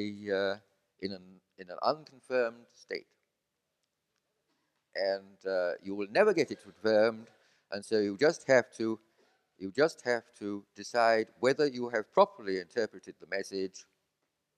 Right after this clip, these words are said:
uh, because you will never get another message. You will get no confirmation of this. But of course we know the future, but in a different way from which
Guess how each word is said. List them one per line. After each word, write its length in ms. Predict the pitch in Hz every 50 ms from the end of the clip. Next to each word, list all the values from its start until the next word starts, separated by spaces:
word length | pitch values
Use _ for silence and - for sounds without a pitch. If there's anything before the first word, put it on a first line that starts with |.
| _ _ _ _ _ _ _ -
uh, 680 | 76 80 85 85 85 82 80 80 80 76 73 73 67 - - _ _ _ _ _ _ _ _ _ _ _ -
because 280 | 98 - 107 98 -
you 80 | - 92
will 120 | 87 90 90
never 200 | 98 107 104 107
get 200 | 92 98 92 -
another 300 | 92 87 87 82 82 82
message. 440 | 76 78 - - _ _ _ _ _ _ _ _ _ _ _ _ _ _ _ _ _ _ _ _ _ _ _ _ _ 76
You 80 | 73
will 140 | 71 76 78
get 160 | 85 90 - _ 80
no 140 | 98 104 95
confirmation 720 | - 101 87 85 _ _ 76 73 60 53 _ _ _ 60
of 80 | 60 _ _
this. 240 | 53 - _ _ _ _ _ _ _ _ _ _ _ _ _ _ _ 113
But 60 | 120
of 80 | 127
course 180 | - - 220 240 - -
we 60 | 147
know 100 | 110 71
the 140 | 55 _ _ _
future, 360 | 71 _ _ _ _ _ _ _ -
but 140 | 113 -
in 120 | - 135 143
a 60 | 135
different 420 | 104 110 95 - - - 85 -
way 220 | 80 80 73 71 -
from 160 | - 101 101
which 120 | 82 -